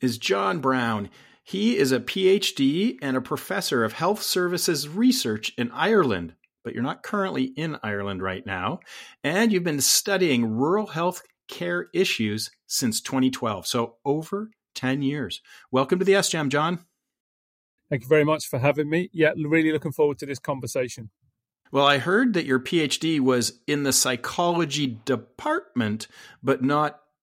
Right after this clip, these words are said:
Speaker 1: a lot of psychology. So what's your main area of research? What are you looking at?
Speaker 2: Well, I have two main interests. So I'm interested in measurement generally, and then I have a specific focus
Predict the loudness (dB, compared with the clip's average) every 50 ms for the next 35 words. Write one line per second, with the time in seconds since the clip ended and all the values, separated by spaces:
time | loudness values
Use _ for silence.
0 | _ _ -2 0 2 4 4 4 4 2 2 2 2 -2 -2 -6 -6 0 2 4
1 | 4 4 4 2 2 0 -4 -2 -2 0 2 4 4 4 4 2 0 -4 -8 -10
2 | -16 -20 -12 -6 -2 -2 0 -2 -2 -2 -2 -2 0 2 2 2 2 2 2 2
3 | 2 2 2 0 0 2 2 0 2 2 2 2 2 2 0 0 0 0 0 2
4 | 2 2 2 0 0 -2 -2 0 0 -2 -2 -4 -10 _ _ _ _ _ _ _
5 | _ _ _ _ _ _ _ _ _ _ _ _ _ 0 2 2 2 0 0 0
6 | 0 2 4 4 4 4 2 2 2 0 0 0 0 0 0 0 2 0 0 0
7 | -4 -2 0 0 0 2 2 2 2 2 2 0 -2 -2 -2 -4 -4 _ _ _
8 | _ _ -2 2 4 4 4 2 0 0 2 2 2 2 0 -2 -4 _ _ _
9 | _ -4 -2 0 2 2 0 0 0 -4 -10 -10 -6 -4 -2 0 0 0 -2 -4
10 | -8 -12 -16 -18 -10 -8 -8 -8 -8 -10 -12 -10 -8 -8 -2 -2 0 0 0 -4
11 | -2 0 2 2 2 2 0 -2 -2 -2 -6 -10